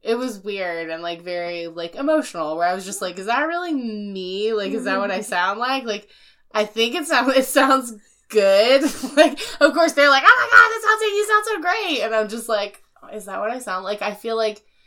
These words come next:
Speaker 1: it almost doesn't sound like me, but I've also never heard a recording of my singing. I've only, like,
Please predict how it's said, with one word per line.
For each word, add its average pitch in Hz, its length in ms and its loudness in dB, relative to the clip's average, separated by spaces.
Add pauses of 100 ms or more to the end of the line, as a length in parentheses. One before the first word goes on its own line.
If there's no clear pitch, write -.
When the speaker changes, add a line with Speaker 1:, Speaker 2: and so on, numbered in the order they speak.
(220)
Speaker 1:
it 233 80 -4
almost 247 380 2
doesn't 226 320 -4
sound 196 340 -2
like 190 320 -6
me, 180 500 -8
but 202 280 -2
I've 190 180 -2
also 196 380 0
never 185 440 -4
heard 165 280 -6
a 165 60 -6
recording 160 680 -8
of 135 340 -10
my 123 160 -12
singing. 143 500 -10
I've 139 160 -8
only, 151 360 -8
like, 143 320 -8